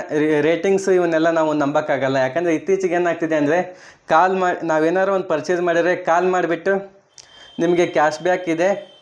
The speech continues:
ಆ ಕ್ಯಾಶ್ ಬ್ಯಾಕ್ ಬೇಕಂದ್ರೆ ನಮಗೆ ಫೀಡ್‌ಬ್ಯಾಕ್ ಕೊಡಿ." ಆ, ಈ ರೀತಿ ಎಲ್ಲ ಸ್ಕ್ಯಾಮ್‌ಗಳು ನಡೀತವೆ. ಹಾಗಾಗಿ ಇವನ್ನ ಯಾರು ಕೂಡ ನಂಬೋದಕ್ಕೆ ಹೋಗಬೇಡಿ.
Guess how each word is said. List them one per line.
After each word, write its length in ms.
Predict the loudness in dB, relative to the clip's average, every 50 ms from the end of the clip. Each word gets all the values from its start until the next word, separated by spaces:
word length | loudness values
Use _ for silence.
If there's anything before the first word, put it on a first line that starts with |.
| -12 -6
ಆ 100 | -4 -4
ಕ್ಯಾಶ್ 300 | -2 0 0 -2 -2 -2
ಬ್ಯಾಕ್ 180 | -2 -4 -2 -2
ಬೇಕಂದ್ರೆ 400 | -2 -2 -2 0 0 0 2 2
ನಮಗೆ 340 | 2 0 0 0 0 0 -2
ಫೀಡ್‌ಬ್ಯಾಕ್ 460 | -2 -2 -4 -2 -2 -2 -2 -2 -2
ಕೊಡಿ." 420 | -2 -2 -2 -2 -4 -6 -10 -16 -20 _ _ -20 _ _ _ -2
ಆ, 180 | 0 0 0
ಈ 240 | 2 2 2 2 4
ರೀತಿ 280 | 4 2 2 0 0 -2
ಎಲ್ಲ 240 | -2 0 0 0
ಸ್ಕ್ಯಾಮ್‌ಗಳು 540 | -2 -2 -4 -4 -4 -4 -2 -2 -2 -2 -2
ನಡೀತವೆ. 440 | -2 -4 -6 -6 -10 -10 -12 -14 -18 _ _ _ _ _ -2
ಹಾಗಾಗಿ 580 | 0 0 0 0 0 0 0 0 0 2 2
ಇವನ್ನ 240 | 2 2 0 0 0
ಯಾರು 320 | 2 2 2 2 0 0
ಕೂಡ 160 | 0 0 0 0
ನಂಬೋದಕ್ಕೆ 500 | 0 0 0 -2 -2 -4 -4 -2 -2 -2
ಹೋಗಬೇಡಿ. 640 | 0 0 0 0 0 -2 -4 -4 -6 -12 -16 _